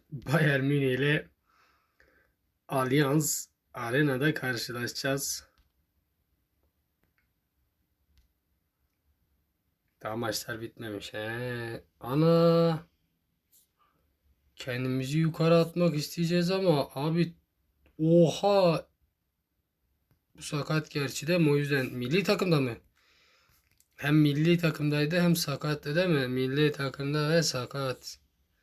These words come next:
Abi forvetsiz kaldık, geçmiş olsun. Gabriel Veron gelsin. Halil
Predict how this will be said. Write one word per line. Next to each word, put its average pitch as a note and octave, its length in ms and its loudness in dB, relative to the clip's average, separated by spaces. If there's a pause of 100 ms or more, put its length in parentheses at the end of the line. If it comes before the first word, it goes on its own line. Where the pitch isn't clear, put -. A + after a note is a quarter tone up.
(1160)
Abi B2+ 440 -4
forvetsiz B2+ 600 -2
kaldık, C#3 360 -6
geçmiş C#3 440 -6
olsun. D3+ 420 -4 (4000)
Gabriel B2+ 540 -6
Veron B2 360 -4
gelsin. A2+ 540 -8 (3250)
Halil B2 460 -10